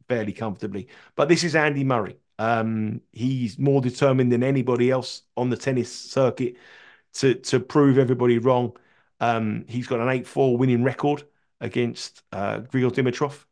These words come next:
I know a lot of them go back a long, long time. I mean, the, the last match before last year in the U S Open was in two thousand and sixteen, and the first time these two met was in two thousand eleven. So we don't really have to,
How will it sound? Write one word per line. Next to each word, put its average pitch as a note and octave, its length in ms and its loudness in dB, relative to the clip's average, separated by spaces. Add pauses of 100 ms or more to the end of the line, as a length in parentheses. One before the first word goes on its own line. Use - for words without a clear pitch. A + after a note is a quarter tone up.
I G2 80 -8
know G#2 280 -4 (200)
a G#2 40 -10
lot A2+ 120 0
of A2+ 80 -2
them G#2+ 120 -4
go A2 140 -4
back A2 220 -10
a G#2+ 40 -10
long, A#2 240 0
long G#2+ 160 -4
time. A2 320 -6
I G2 40 -6
mean, G#2 160 -6
the, G#2+ 140 -6 (100)
the A2+ 80 -10 (100)
last A#2 260 -2
match A2+ 280 -8
before A#2 420 -2 (360)
last A#2 280 0
year A2+ 140 0
in G#2+ 40 -2
the G#2+ 80 -2
U A2+ 80 0
S A2 140 -6
Open A2+ 220 -2
was F#2 100 -10
in G#2+ 80 -8
two A2+ 220 -6
thousand G#2+ 320 -4
and G2+ 100 -10
sixteen, B2 460 -2
and G2+ 120 -4
the G#2 60 -6
first C#3+ 300 0
time A2 180 -6
these A2+ 180 -4
two A#2 160 -4
met A#2 360 -2 (360)
was G2+ 140 -8
in G#2+ 80 -6
two A#2 220 -2
thousand G#2+ 340 -6
eleven. G#2+ 380 -2
So A2 260 -6 (400)
we - 80 -8
don't D3+ 300 -2
really B2 180 -2
have G#2+ 140 -8
to, - 120 -16